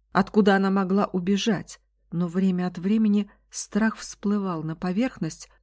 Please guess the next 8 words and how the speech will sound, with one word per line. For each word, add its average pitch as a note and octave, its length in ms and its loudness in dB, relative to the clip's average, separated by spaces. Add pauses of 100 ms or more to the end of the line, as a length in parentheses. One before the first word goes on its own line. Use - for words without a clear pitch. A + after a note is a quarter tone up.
где F3+ 200 2
его G3 140 4
невозможно F3+ 640 0
было E3+ 200 -6
игнорировать. E3+ 920 -6 (840)
Она E3+ 220 -2
почувствовала, F#3 800 -4
как - 320 -10